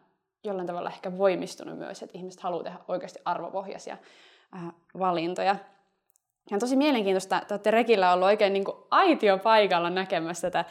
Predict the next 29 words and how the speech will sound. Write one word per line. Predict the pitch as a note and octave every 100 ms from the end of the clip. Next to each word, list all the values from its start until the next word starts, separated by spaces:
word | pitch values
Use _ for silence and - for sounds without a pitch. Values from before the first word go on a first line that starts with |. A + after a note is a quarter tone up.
| - - - _
ää, | F3+ E3+ D#3 -
tätä | - G3 F#3
muutosta, | F#3+ A3+ G#3+ F#3 F3 E3+
joka | E3+
käytettynä | F3+ G3 F#3+ F#3 E3+ E3 - _ _
ostamisen | F#3+ F#3 - D#3+ F3+ F3 E3+
suosiossa | G#3 F#3 F3+ B2+ - E3+
on | E3
ollut. | F3+ E3+
Ehkä | G3+ -
voidaan | B3+ A#3 A3
jollain | G#3+ G3
tavalla | F#3+ F#3
puhua | F#3 F3+
jostain, | F3+ F#3 E3+
niin | D3+
kuin, | E3+ -
räjähdyksestäkin. | - F#3+ F3+ F3 F3+ F3 - - F3+ F#3 F3+
Et | E3+ _ _ -
onhan | G3 G3
se, | F3
niin | F3
kuin, | F#3 F3+
aika | - A3+ A3+
valtaviin | G#3+ G3+ F#3 F3+
mittakaavoihin, | F#3+ - F#3 E3 E3+ F#3 F3 F3+ - - - -
ää, | F3 E3+ - -
lähtenyt. | G3+ G3+ - F#3+ F3+ F3+
Ja | F3+